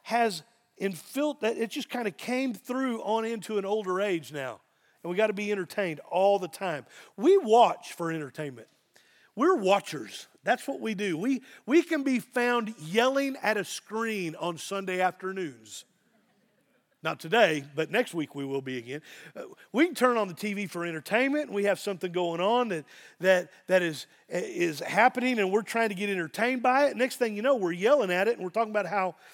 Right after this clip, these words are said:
bad it is. It, you mentioned the weather. I talked about this here a couple weeks ago, and, and I'll talk about it forever.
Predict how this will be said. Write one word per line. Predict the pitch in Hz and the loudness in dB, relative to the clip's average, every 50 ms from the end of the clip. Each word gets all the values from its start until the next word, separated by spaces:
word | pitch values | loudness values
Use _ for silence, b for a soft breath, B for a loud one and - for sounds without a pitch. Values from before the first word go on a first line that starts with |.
| B B B B B 135 123 - - | B B B B B -20 -10 2 8
bad | 196 226 247 240 214 185 170 160 156 - - | 10 10 10 10 8 8 6 4 0 -2 -6
it | - 160 165 156 151 | -6 -6 -6 -6 -6
is. | 151 147 147 147 156 175 202 190 - B B B B B B | -6 -2 0 0 0 0 -2 -4 -10 B B B B B B
It, | 196 226 - - 202 233 254 | 0 0 0 0 -6 -8 -4
you | 214 240 | -2 0
mentioned | 254 330 320 - - 262 226 220 | 2 2 2 2 0 0 2 2
the | |
weather. | 208 196 214 214 214 175 165 143 127 123 - | 4 6 6 6 6 4 0 -6 -8 -4 -2
I | 165 220 | -2 -2
talked | - - 220 208 143 | 0 0 -2 -2 0
about | 160 185 165 | -2 -4 -2
this | - 180 165 - | -2 -4 -4 -2
here | 165 156 | -4 -6
a | 147 | -4
couple | - 175 165 135 156 165 | -4 -4 -4 -4 -4 -6
weeks | 165 - - | -6 -6 -4
ago, | 160 175 175 160 139 | -2 -2 -2 -2 -4
and, | 120 b b b b b b b | -8 b b b b b b b
and | - 147 165 | -8 -2 2
I'll | 185 190 190 | 2 2 2
talk | 175 - 170 165 - - | 2 0 -4 -4 -4 -4
about | 156 156 156 160 | 0 0 0 0
it | 147 | 0
forever. | - 160 147 123 | -4 -8 -10 -10